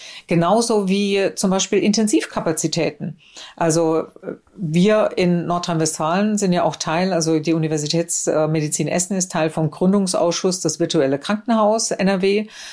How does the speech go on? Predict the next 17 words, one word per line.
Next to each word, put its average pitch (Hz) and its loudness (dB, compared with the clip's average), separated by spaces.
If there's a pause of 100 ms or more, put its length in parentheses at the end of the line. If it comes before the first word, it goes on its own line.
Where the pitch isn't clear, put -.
(260)
Und 170 0
wir 156 2
haben 160 0
das 156 -2
jetzt 156 -2
frühzeitig 185 0
gestartet - -2
mit 208 2
eben 208 0
diesen 190 0
zwei 160 0
Indikationen, 175 0 (400)
äh, 160 0
Infektiologie 180 2 (100)
und 196 0
auch 156 0
Intensivmedizin, 202 -2